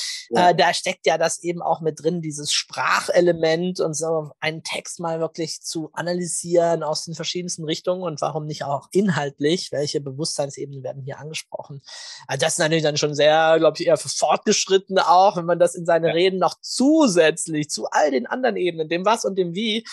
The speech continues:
Speaker 2: auch noch mit einbaut, äh, an wen adressiere ich, wie kann ich verschiedenste Level adressieren. Das, aber da helfen wieder die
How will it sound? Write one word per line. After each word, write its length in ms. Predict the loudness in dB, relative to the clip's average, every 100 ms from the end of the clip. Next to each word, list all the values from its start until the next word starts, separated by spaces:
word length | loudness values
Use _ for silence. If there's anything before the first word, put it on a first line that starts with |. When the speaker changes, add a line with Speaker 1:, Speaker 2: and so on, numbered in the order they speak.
| -16 -12 0
Speaker 2:
auch 140 | 2
noch 180 | 4 2
mit 320 | 2 0 -2 _ _ -2
einbaut, 920 | 2 4 4 4 2 6 8 6 4 0
äh, 100 | -2 0
an 180 | -2 2
wen 180 | 2
adressiere 680 | 2 -2 -4 -10 0 4 6
ich, 200 | 4 0
wie 60 | -8
kann 200 | -10 -8
ich 120 | -6
verschiedenste 500 | -6 -6 -8 -6 -4
Level 400 | -2 -2 0 0
adressieren. 800 | -2 -8 -10 -8 0 0 0 -4 -12 -18 -8
Das, 180 | -6 -2
aber 120 | 0
da 80 | 2
helfen 300 | 2 0 2
wieder 160 | 2 2
die 260 | 2 -2